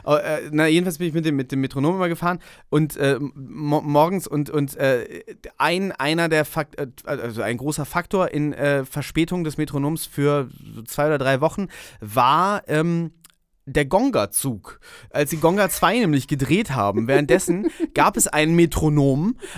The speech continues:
Speaker 1: auf dem groß Gonga zwei drauf gedruckt war und dieses Gesicht von diesem Jungen. Und, äh, irgendwie muss der Cast und Crew irgendwo hin, äh, transportiert haben. Auf jeden Fall stand er immer Ewigkeiten in Buchholz und hat die Gleise blockiert.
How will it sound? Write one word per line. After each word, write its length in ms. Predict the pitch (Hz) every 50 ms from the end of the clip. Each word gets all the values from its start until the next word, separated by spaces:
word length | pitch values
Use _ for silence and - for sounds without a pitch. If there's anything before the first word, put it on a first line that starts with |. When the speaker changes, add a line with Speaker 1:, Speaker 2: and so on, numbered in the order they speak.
| - -
Speaker 1:
auf 200 | 151 160 156 -
dem 220 | 185 202 196 156
groß 420 | - - 147 175 208 254 - - - 127
Gonga 420 | - 180 175 208 208 190 185 180
zwei 420 | 170 - - - 151 160 180 214 214
drauf 380 | 156 151 127 139 156 180 170
gedruckt 520 | - 185 143 - 110 135 131 - - - 104
war 340 | 117 113 120 143 185 - -
und 140 | 156 147
dieses 220 | 147 156 151 139 -
Gesicht 420 | - 135 123 147 196 190 - -
von 120 | - 180 165
diesem 160 | 147 135 147
Jungen. 280 | 156 185 202 190 214 - - - - - -
Und, 200 | - 156 165 -
äh, 140 | 165 170 165
irgendwie 340 | - 202 214 233 220 226 208
muss 240 | 196 214 208 -
der 160 | - 214 202 190
Cast 320 | - 175 196 202 196 -
und 80 | 208 190
Crew 260 | - - 220 240 233
irgendwo 300 | 170 160 156 156 139 147
hin, 260 | 151 175 185 180 165
äh, 220 | 135 135 135 131 123
transportiert 640 | - - 143 135 - - 135 120 - 135 123 110
haben. 300 | 120 110 104 101 107 101 - - - - -
Auf 160 | - 151 123 135
jeden 180 | 175 196 214
Fall 220 | - - 202 196 175
stand 300 | - - 180 190 214 226
er 100 | 214 190
immer 240 | 185 180 175 -
Ewigkeiten 680 | - 185 208 226 226 226 - - - 202 208 202 185 180
in 60 | 170 143
Buchholz 360 | 196 240 233 - 214 202 170
und 80 | 170
hat 80 | 170 156
die 80 | 160 135
Gleise 280 | 143 156 185 208 190
blockiert. 360 | 165 151 151 - - 139 147